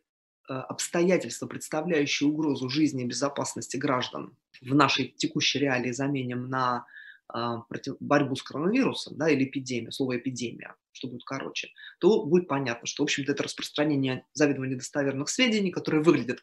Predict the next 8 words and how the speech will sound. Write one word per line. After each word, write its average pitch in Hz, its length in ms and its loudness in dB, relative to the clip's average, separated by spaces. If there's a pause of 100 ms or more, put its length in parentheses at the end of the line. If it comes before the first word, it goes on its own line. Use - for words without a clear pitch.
(100)
как - 180 -8
вполне 139 320 0
достоверные 127 640 -4
и - 20 -8
убедительные, 175 640 -2
да, 170 220 -4 (960)
об 175 180 6
эпидемии 151 640 0